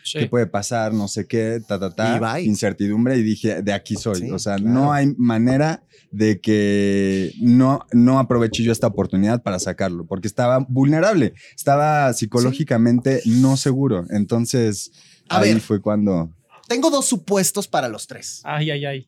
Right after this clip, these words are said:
Speaker 3: Y quiero que me platiquen cada uno desde su óptica.
Speaker 1: Ujú.
Speaker 3: ¿Qué creen que hubiera pasado? Sí, son dos cosas. La primera, si jamás se hubieran mezclado las tribus, si siempre
Speaker 1: Wow.
Speaker 3: se hubieran quedado
Speaker 1: Wow.
Speaker 3: halcones originales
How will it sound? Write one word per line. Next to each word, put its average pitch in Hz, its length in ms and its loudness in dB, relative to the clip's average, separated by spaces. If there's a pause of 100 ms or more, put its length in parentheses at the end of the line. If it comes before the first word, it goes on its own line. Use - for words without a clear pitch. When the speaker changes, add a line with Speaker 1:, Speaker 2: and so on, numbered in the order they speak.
Speaker 3:
Y 180 120 -8
quiero 247 220 0
que 254 100 0
me 190 120 4
platiquen 156 680 0
cada 214 240 0
uno 208 180 -2
desde 160 220 -4
su 135 160 0
óptica. 120 480 -4 (320)
Speaker 1:
Ujú. 151 180 -6
Speaker 3:
¿Qué 254 160 0
creen 233 260 0
que 220 100 2
hubiera 185 260 4
pasado? 101 480 -2 (140)
Sí, - 400 -2 (560)
son 117 180 0
dos 117 160 -2
cosas. - 480 -10
La 117 180 -2
primera, 156 460 2 (1300)
si - 280 -2
jamás 190 720 2
se - 200 2
hubieran 165 280 6
mezclado 143 360 2
las 117 180 -4
tribus, 107 420 -10 (120)
si 180 220 -2
siempre 262 560 4
Speaker 1:
Wow. - 80 4
Speaker 3:
se 240 80 6
hubieran 190 340 6
quedado 160 540 0 (220)
Speaker 1:
Wow. 156 440 -16 (100)
Speaker 3:
halcones 190 580 2
originales 160 680 2